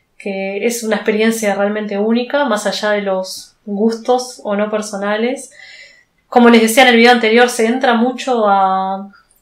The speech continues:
a clasificar a lo, a la literatura en tal o cual cajita, en tal o cual género o en tal o cual gusto,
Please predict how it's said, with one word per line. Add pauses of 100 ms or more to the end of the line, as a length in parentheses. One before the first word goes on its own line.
(120)
a
clasificar (360)
a
lo,
a
la
literatura
en
tal
o
cual
cajita, (220)
en
tal
o
cual
género
o
en
tal
o
cual
gusto,